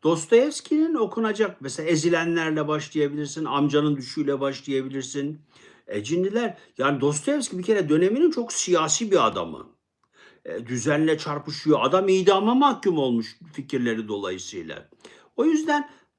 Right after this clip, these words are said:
buna biraz zaman ver. Belki yaş veya işte klasik okuma deneyimi düşük olabilir. Üç beş sene sonra tekrar oku.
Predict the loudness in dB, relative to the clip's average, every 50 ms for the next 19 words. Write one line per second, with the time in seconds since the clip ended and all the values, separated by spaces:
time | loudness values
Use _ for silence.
0 | _ _ _ 2 2 2 4 4 4 4 4 2 2 2 4 4 6 4 4 2
1 | 0 -4 -8 -6 -4 -2 -2 -2 -4 -4 -4 -2 -2 -2 -4 -6 -4 0 2 2
2 | 2 0 -4 -8 -10 -2 0 0 2 2 2 0 -2 -4 -10 -14 -16 -16 -10 -6
3 | -2 -2 -2 -2 -4 -6 -6 -6 -4 -4 -8 -12 -16 -12 -10 -6 -4 -4 -2 -2
4 | -2 -2 -2 -2 -2 -2 -4 -4 -6 -8 -10 -12 -12 -12 -12 -10 -10 -10 -8 -6
5 | -4 -4 -4 -4 -6 -8 _ _ _ _ _ _ _ _ _ _ -2 0 0 2
6 | 2 2 2 2 2 0 0 0 0 0 -2 -2 -2 -2 -2 -4 -6 -4 -4 -4
7 | -4 -4 -6 -8 -14 -18